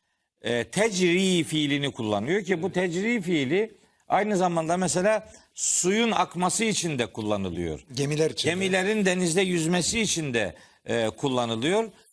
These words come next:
Speaker 1: Dolayısıyla tabii o yüzmek anlamında yesbahun kelimesi de kullanılıyor ama bu yecri, tecri ifadeleri böyle akmayı, e, içeren bir mana veriyor.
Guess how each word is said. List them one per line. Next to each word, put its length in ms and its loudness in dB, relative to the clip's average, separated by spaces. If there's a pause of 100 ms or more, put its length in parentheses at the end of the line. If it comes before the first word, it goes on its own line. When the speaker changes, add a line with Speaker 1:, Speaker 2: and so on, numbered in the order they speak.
Speaker 1:
Dolayısıyla 840 2
tabii 320 0 (180)
o 120 2
yüzmek 420 0
anlamında 560 2
yesbahun 720 0
kelimesi 480 0
de 80 2
kullanılıyor 600 0
ama 260 0 (360)
bu 120 2
yecri, 600 2
tecri 520 0
ifadeleri 840 0 (280)
böyle 340 2 (160)
akmayı, 800 0 (140)
e, 380 0 (760)
içeren 520 0
bir 100 0
mana 420 0
veriyor. 340 -2